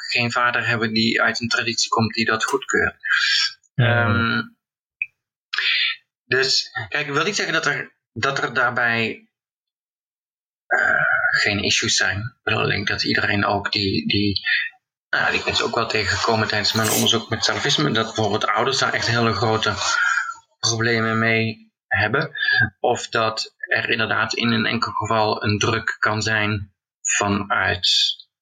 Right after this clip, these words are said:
Speaker 1: nou, vaak niet zozeer vanuit familie, maar misschien wel vanuit moskee of leskring,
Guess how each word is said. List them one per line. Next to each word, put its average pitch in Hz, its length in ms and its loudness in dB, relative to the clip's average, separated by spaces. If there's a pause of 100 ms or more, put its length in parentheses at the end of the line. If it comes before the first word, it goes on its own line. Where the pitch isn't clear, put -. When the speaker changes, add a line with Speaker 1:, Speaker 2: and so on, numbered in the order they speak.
(280)
Speaker 1:
nou, 247 340 0
vaak - 180 -2
niet 202 240 0
zozeer 127 560 2
vanuit 113 480 -2 (580)
familie, 123 520 2
maar 120 340 2
misschien 123 300 0
wel 123 240 2
vanuit 113 400 -2
moskee 110 520 0
of 101 120 -4
leskring, 123 600 -2